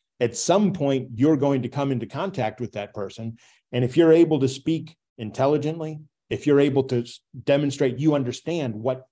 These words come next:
the finance function does or what the procurement function does, you're a step ahead of somebody who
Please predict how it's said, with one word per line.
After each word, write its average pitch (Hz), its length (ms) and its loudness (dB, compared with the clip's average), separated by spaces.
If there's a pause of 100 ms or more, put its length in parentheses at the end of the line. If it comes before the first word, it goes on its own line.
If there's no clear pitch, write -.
the 113 80 -10
finance 120 440 -6
function 113 400 -10
does 95 320 -6
or 101 100 -6
what 120 220 0
the 113 120 0
procurement 123 580 -2
function 107 380 -8
does, 95 340 -6 (540)
you're 175 120 6
a 185 40 4
step 165 260 2
ahead 160 260 4
of 131 80 0
somebody 117 480 -4
who 117 420 -2